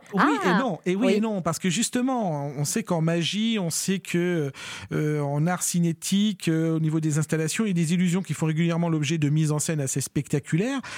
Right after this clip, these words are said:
Speaker 2: qui peuvent reproduire des effets de surprise. Ok, mais la question, c'est se dire pourquoi le cerveau, il est aussi perméable à ces impostures. Donc, c'est une autre forme de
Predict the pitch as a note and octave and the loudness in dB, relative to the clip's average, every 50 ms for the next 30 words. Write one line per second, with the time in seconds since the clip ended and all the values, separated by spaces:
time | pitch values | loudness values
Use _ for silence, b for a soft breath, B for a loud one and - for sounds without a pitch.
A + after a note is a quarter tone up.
0 | B B B B B - E3+ - - G#3 F#3 E3+ E3+ - - E3+ E3 E3+ E3+ D#3+ | B B B B B -4 -4 -2 0 0 0 0 -2 -2 -2 -2 0 0 0 0
1 | D3+ C#3 D3 C#3 - D#3 D3 - - F3+ E3+ - - - B3+ C#4+ C#4+ A#3 G3 E3 | 0 0 0 -2 -2 -2 -2 -2 -2 -2 -4 -4 -2 -2 0 0 0 -2 -4 -8
2 | B B B B B B B B B B B F#3 F3+ - - - B3 C4+ A#3+ G3+ | B B B B B B B B B B B -2 -2 -2 0 0 0 2 2 2
3 | G3+ G#3+ - _ - - D#3+ E3+ F3 - F#3+ F3 - G3+ F#3+ - - D#3 C#3+ - | 0 -2 -6 _ -12 -6 -4 -4 -2 -2 -2 -2 0 -2 -2 0 0 -2 -2 -2
4 | - - - - - D#3+ D#3 E3 C4 C4+ - - F#3+ - - A3 G3+ - - G3+ | -4 -4 -4 -2 -2 0 0 0 -2 -2 -2 -4 -4 -2 -2 -2 0 0 0 0
5 | F3 F3 F3 F#3 B3+ C4 A#3 F3+ E3 E3+ - F3+ E3+ - - - A3+ - - A#3 | 0 0 0 0 0 2 2 2 2 2 2 0 0 0 -2 -2 -4 -2 0 0
6 | F#3 F3+ F3+ F3+ F#3 G3 F#3 E3 D3+ C#3+ - - D3 C3+ C#3+ C#3 C3 - C#3 - | 2 2 2 2 2 0 0 -2 -2 -2 0 0 0 0 0 0 0 0 -2 -2
7 | - - - C#4 D#4+ D4 G3+ D#3+ C#3+ C#3+ - - - F3+ F#3 B3+ G4 - - - | -2 -2 0 0 2 2 0 0 -2 -2 -2 0 0 0 0 0 -2 -4 -4 -4
8 | F4 F4 E4 D4+ B3+ B3+ | -4 -2 -2 0 0 0